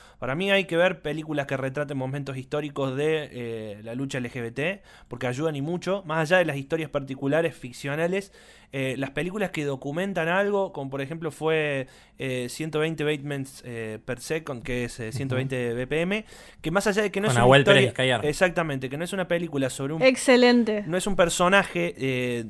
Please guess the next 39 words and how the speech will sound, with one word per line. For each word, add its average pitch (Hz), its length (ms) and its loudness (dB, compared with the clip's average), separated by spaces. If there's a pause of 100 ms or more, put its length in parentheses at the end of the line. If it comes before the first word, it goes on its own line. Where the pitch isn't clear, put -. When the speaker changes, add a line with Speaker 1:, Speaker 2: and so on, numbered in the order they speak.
Speaker 1:
que - 80 -8
esté 156 200 -2
af-, 139 140 -6
digamos, 131 480 -2
basado 165 420 4
en 151 140 4
alguien 190 720 2
en 135 100 -6
particular 139 500 -2
de 160 100 -2
la 151 100 0
realidad, 170 460 2 (180)
pero 160 240 2
que 151 80 -8
sin 214 160 -4
embargo 208 400 2
sentís 156 360 -4
que 170 120 -6
es 143 80 -8
real, 160 400 2 (240)
porque 143 260 -2
la 139 140 2
lucha 180 340 -2
en 165 80 -2
ese 175 160 -4
momento 160 320 -4
fue 160 160 -2
real 160 340 2
y 139 60 -6
porque 131 280 -2
lo 131 100 2
que 131 160 -6
toma 170 320 2
como 135 240 -4
contexto 135 500 -4
histórico 139 460 -2
de 120 80 2
los 113 140 -4
noventa 120 600 -4